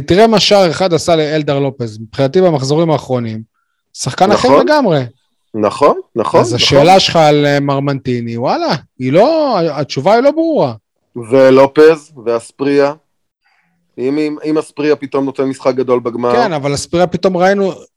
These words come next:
Speaker 1: ראינו כבר את הגול שלו, הוא היה אמור כבר להש-, להשתחרר, אני חושב שאספריה ראינו כבר מה, מה אפשר ל-, לקבל ממנו.
Speaker 2: אתה יודע, זה שאלות. בכל מקרה,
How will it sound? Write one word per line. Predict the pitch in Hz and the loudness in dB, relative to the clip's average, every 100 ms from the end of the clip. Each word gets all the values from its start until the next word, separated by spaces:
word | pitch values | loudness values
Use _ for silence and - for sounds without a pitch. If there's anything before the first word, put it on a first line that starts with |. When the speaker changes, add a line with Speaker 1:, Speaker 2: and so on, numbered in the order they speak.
| - | -6
Speaker 1:
ראינו | 131 185 226 | 2 4 4
כבר | 180 | 2
את | 170 156 | 0 0
הגול | 135 139 | -2 -2
שלו, | 127 135 120 | -4 -6 -4
הוא | 117 | -4
היה | 139 | -2
אמור | 185 185 147 | -2 -4 -4
כבר | 139 | -6
להש-, | 127 117 | -6 -8
להשתחרר, | 120 - 120 - 113 | -8 -8 -10 -6 -4
אני | 113 | -4
חושב | - 170 | -6 -6
שאספריה | - 190 180 165 170 165 170 - - - 165 180 | -2 0 0 0 -2 -4 -10 -14 -10 -2 2 4
ראינו | 151 147 165 175 | 4 2 0 0
כבר | 135 127 | -2 -4
מה, | 123 123 123 117 113 | -4 -6 -6 -8 -10
מה | 113 117 | -10 -8
אפשר | 120 - 123 | -8 -8 -8
ל-, | 117 117 113 110 - _ _ _ _ _ - | -6 -6 -8 -12 -18 _ _ _ _ _ -6
לקבל | 123 131 120 - _ _ 131 120 131 | -4 -4 -6 -14 _ _ -10 -6 -4
ממנו. | 123 117 113 104 104 101 _ _ _ _ _ | -4 -6 -6 -8 -12 -16 _ _ _ _ _
Speaker 2:
אתה | - | -6
יודע, | 107 156 151 | 0 2 0
זה | 113 | -2
שאלות. | - 135 139 117 | -4 0 0 -2
בכל | - 160 175 | -2 0 0
מקרה, | 196 156 135 139 | 0 -6 -6 -4